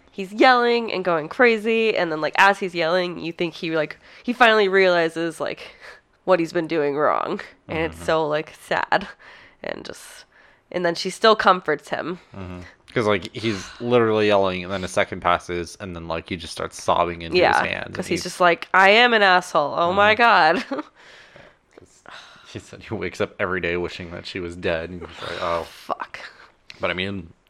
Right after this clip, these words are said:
Speaker 2: that's what, she put him in a tough position with the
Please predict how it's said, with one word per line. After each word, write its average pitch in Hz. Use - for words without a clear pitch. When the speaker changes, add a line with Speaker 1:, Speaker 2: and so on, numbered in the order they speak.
Speaker 2:
that's 90
what, 101
she 110
put 113
him 113
in 101
a 98
tough 101
position 92
with 92
the 90